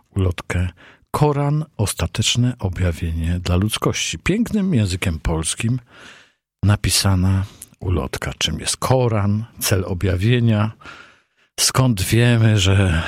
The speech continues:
po-, pocho-, Koran pochodzi od Boga i tak dalej, i tak dalej. O is-, następna ulotka. O islamie krótki wstęp. I znowu piękną polszczyzną w Paryżu. O p-, można się wszystko dowiedzieć. O islamie, o Allahu, o proroku Muhammedzie.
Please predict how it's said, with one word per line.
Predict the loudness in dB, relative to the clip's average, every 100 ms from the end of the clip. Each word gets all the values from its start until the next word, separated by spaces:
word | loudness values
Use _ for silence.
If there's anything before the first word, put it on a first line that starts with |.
| -4 -2
po-, | -2 0 -2
pocho-, | -2 -4 -4
Koran | -2 0 2 0
pochodzi | -4 -4 -6 -6
od |
Boga | -4 -4 -4 -4 -6 -8 -14 -18 -20 _ -20 _ _
i | -14
tak | -12 -16
dalej, | -16 -16
i | -10
tak | -6
dalej. | -2 -2 -4
O | -6 -2
is-, | -2 -4 -4
następna | -2 0 0 -2 -2 -8
ulotka. | -10 -12 -6
O | -2 0
islamie | 0 -2 0 0
krótki | -2 -6 -6 -10
wstęp. | -8 -8 -8 -8 -12 -8
I | -4
znowu | -2 -2 -4 -6
piękną | -4 -4 -4 -4
polszczyzną | -4 -4 -4 -4 -2 -2
w | -2
Paryżu. | -6 -6 -6 -4 -6 -6 -14 -20 -20 -16 -14 -12 -14 -4
O | -2 -2
p-, | -2 0
można | 2 2
się | 0 0
wszystko | 0 0
dowiedzieć. | -2 -2 -6 -4
O | 0
islamie, | 0 0 2 4 4 4 2
o | 0 0
Allahu, | 2 2 0 -2 -2 -4
o |
proroku | -2 0 0 0
Muhammedzie. | 0 0 -2 -2 -2 -4 -8 -12